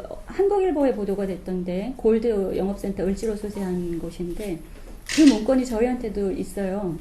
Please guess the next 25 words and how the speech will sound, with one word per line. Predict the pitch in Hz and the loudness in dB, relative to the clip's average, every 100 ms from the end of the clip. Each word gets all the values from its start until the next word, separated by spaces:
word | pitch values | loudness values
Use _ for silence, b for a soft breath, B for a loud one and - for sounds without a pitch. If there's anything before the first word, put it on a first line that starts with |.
| - | -6
그게 | 208 202 | -4 -4
강남지점센터에서 | 196 190 226 233 214 190 180 185 190 175 175 | -2 -2 0 -2 -4 -4 -4 -4 -6 -6 -4
온 | 170 | -4
건데 | 165 170 202 233 127 B B B - | -4 -4 -2 -4 -6 B B B -6
그 | 196 185 | -4 -2
현 | 233 359 | 2 4
회-, | 370 294 - | 4 2 0
회장님 | 349 359 330 320 | 2 6 8 8
말씀 | 220 196 - 208 180 | 8 4 2 2 2
뭐 | 180 | 2
해가지고 | 185 180 180 170 220 196 165 B B B - | 2 -2 -4 -2 0 0 -4 B B B -6
그 | 196 190 | -2 -2
현 | 196 349 | 4 6
회장이 | 349 311 277 262 | 6 6 4 4
뭐 | 214 196 190 185 | 2 2 0 0
박 | 196 196 - - - - - - - - - | 0 -2 -4 -12 -14 -16 -16 -18 -16 -18 -6
대통령 | 208 196 214 208 196 190 254 - | -4 -4 -4 -2 0 -2 -4 -6
그 | 196 | -6
뭐 | 185 180 | -4 -4
경제사절로 | 180 196 208 214 208 190 190 | 0 2 2 0 -4 -2 -4
가셔서 | 185 185 196 190 196 | -4 -4 -6 -6 -6
뭐 | 190 180 180 185 202 | -4 -4 -4 -4 -8
하여간 | 220 240 220 208 - B B B - | -10 -8 -8 -8 -10 B B B -8
그런 | 214 226 | -4 -2
얘기입니다. | 190 180 202 185 175 170 | 0 0 0 0 -2 -4